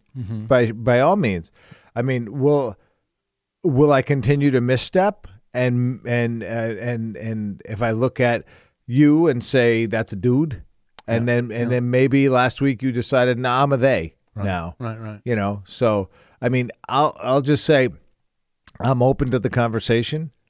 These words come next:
Speaker 2: I'm
Speaker 1: Yeah.
Speaker 2: definitely open to taking a look at it. I'm
Speaker 1: Right.
Speaker 2: definitely open to having the conversation. And if you want to, uh, if you want to be identified as a they, I
Speaker 1: Right.
Speaker 2: will, I will, I will leverage
Speaker 1: Honor that.
Speaker 2: everything I have within me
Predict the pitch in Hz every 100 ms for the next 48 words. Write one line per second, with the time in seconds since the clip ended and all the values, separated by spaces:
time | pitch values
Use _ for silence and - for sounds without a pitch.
0 | _ 117 107 90 139 - 127 110 113 120
1 | 104 127 123 117 110 117 147 147 170 -
2 | 98 101 117 113 123 123 95 113 127 113
3 | 101 113 131 139 127 143 135 - 147 139
4 | 160 139 - - - 110 104 107 127 139
5 | 135 135 127 123 - 113 110 - 123 127
6 | 131 120 127 120 117 117 - 123 117 98
7 | 107 92 110 165 190 - - _ - 110
8 | 110 117 110 104 123 127 110 107 90 -
9 | 110 117 110 110 117 127 123 120 127 143
10 | 160 156 147 135 139 131 113 135 135 139
11 | 180